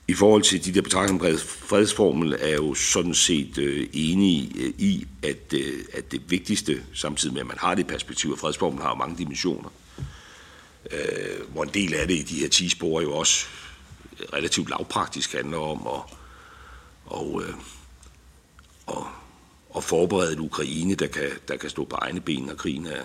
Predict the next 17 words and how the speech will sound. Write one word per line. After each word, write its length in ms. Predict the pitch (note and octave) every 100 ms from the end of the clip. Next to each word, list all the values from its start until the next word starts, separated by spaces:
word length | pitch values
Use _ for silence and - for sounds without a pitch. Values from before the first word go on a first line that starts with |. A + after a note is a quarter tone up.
| B1
er, 120 | - B1 - -
er, 340 | A#1+ - C2+ -
er 80 | -
slut, 260 | - E2+ D#2+
og 60 |
derfor 180 | D#2+ C#2+
giver 180 | D2+ C2+
det 240 | C#2+ G1+ - - -
absolut 320 | - - G2
mening 300 | E2 D#2 F2
at 60 | C#2
arbejde 340 | C#2+ D2 C#2+
i 20 |
alle 220 | C2 E2
de 80 | D2
der 60 | A#1+
spor. 340 | - C#2 G1+